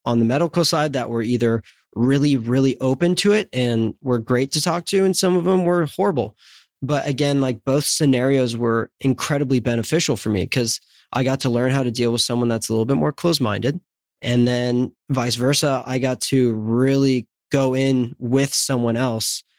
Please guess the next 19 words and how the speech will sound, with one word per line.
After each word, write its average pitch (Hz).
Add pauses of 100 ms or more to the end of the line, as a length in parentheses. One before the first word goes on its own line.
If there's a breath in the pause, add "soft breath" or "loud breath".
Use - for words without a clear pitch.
(140)
that 117
has 127
a 123
medical 113
background 107
to 110 (240)
flourish 135
a 120
little 107
bit 104
more. 110 (460 soft breath)
You 143
know, 139
the 123
whole 160
experience 135
itself 131
was 120
just -